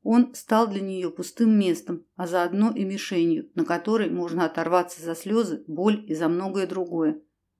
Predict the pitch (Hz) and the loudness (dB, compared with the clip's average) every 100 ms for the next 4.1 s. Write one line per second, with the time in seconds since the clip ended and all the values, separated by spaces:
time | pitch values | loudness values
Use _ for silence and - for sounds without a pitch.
0 | _ _ _ _ _ - 196 190 180 220 | _ _ _ _ _ -6 -4 -2 2 8
1 | 247 226 226 226 - 208 202 - 190 208 | 8 8 6 4 0 -6 -6 0 2 2
2 | 208 202 196 _ 165 165 170 196 190 185 | 0 -2 -6 _ 6 6 6 2 -2 -2
3 | 170 170 175 175 170 180 175 - 165 156 | -4 -2 0 0 0 0 -2 -2 -2 0
4 | 165 | -2